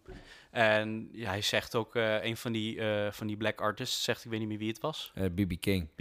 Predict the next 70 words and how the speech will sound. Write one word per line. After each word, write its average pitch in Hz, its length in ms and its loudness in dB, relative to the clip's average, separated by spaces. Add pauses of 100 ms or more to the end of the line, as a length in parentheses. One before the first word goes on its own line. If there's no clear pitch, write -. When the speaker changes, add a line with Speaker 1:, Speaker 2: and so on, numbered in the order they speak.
(160)
Speaker 1:
B - 40 -4
King 117 200 4
inderdaad, 120 300 4
zegt - 160 -4
tegen 127 180 -4
hem 117 100 -2
van, 131 100 0
"Ja, 107 200 4 (380)
wij 120 260 6
maken 120 260 6
deze 117 220 6
geweldige 120 400 6
muziek, 120 440 0
maar 120 140 2
als 110 80 2
jij 123 160 10
dat 127 100 6
maakt 104 260 2
omdat 113 160 -2
je 107 60 -2
wit 120 160 0
bent, 104 180 -2
dan 107 120 -4
word 113 120 2
je 113 60 2
gelijk 107 280 2
world 117 220 2
famous 117 360 4
en 113 100 -2
rijk. 117 340 2 (280)
Als 107 120 -10
wij 117 160 6
dat 113 100 2
maken, 107 300 -4
niet, 117 260 -4 (140)
want 101 140 -12
we 147 80 -10
zwart 107 260 0
zijn." 92 220 -8 (500)
En 110 100 -10
dat, 110 220 -2
dat - 160 -6
is 104 80 -8
wel, 101 260 2
dat 104 100 -2
is 101 80 -8
wel 107 160 6
wat, 107 280 0
wat, 107 200 0
wat, 107 220 2
wat, 110 180 0
wat 110 180 0
gebeurd 123 340 4
is - 100 -8
uiteindelijk. 95 400 -2
Dus - 220 -12 (300)
Speaker 2:
Ja, 127 180 8
Speaker 1:
ik 87 60 2
vind 123 100 0
Speaker 2:
ja. 120 60 4
Speaker 1:
het 90 80 4
heel 123 140 4
goed 123 180 -6
dat 117 100 -6
ze - 100 -4
er - 60 -2
aandacht 117 260 0
aan 123 80 0
besteed 113 380 2
hebben. 107 240 -4